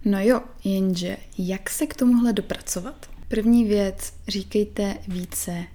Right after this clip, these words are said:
ano. Minule jsme si povídali o umění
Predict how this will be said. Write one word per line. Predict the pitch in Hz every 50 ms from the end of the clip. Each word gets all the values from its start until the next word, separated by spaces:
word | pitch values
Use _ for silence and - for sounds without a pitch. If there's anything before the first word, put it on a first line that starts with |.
| - -
ano. | - 175 180 170 170 - - - - - - - - -
Minule | 214 208 214 226 240 247
jsme | 240 247 233 233
si | - - 214
povídali | 208 - 196 196 190 185 190 185 190 185
o | - - 190
umění | - 190 185 185 185 185 185 185 185 180 180